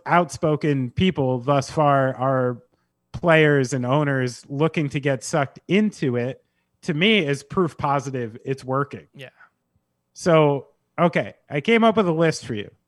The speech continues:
Speaker 2: Yeah.
Speaker 1: Here is a list of players that are currently busting their ass game to game
Speaker 2: Mm-hmm.
Speaker 1: rather than being in full tank mode,
Speaker 2: Mm-hmm.
Speaker 1: okay? This is Zion Williamson,
Speaker 2: Mm-hmm.
Speaker 1: Steph Curry, Brad Beal,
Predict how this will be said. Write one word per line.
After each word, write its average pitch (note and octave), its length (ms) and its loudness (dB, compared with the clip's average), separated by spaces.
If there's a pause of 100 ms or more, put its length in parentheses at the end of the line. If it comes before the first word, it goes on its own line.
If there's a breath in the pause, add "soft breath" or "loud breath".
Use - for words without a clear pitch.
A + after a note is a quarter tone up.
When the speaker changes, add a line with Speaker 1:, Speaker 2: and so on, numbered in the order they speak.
Speaker 2:
Yeah. C2+ 120 -12 (600)
Speaker 1:
Here F#3+ 220 4
is G#3 140 4
a F#3 40 4
list E3+ 440 2
of F#3 80 0
players A#2 760 -2 (720)
that D3 220 2
are C#3+ 100 2
currently D#3 600 2
busting D#3 680 0
their C#3 200 2
ass A#2+ 340 0
game C#3+ 300 0
to D#3 100 -6
game A2+ 540 -4
Speaker 2:
Mm-hmm. C#3 280 -10 (560)
Speaker 1:
rather D#3 600 4
than D3+ 240 2
being C#3 300 2
in C3 100 -2
full C3 280 0
tank A#2 340 -6
mode, F#2+ 200 -12 (160)
Speaker 2:
Mm-hmm. A2+ 140 -12 (100)
Speaker 1:
okay? C#3+ 260 -4 (600)
This C3+ 160 -8
is B2+ 100 -4
Zion E3 500 2
Williamson, C3+ 540 -2 (160)
Speaker 2:
Mm-hmm. B2 240 -14 (360)
Speaker 1:
Steph E3 320 0
Curry, B2+ 400 -2 (680)
Brad D#3 300 4
Beal, B2 400 -2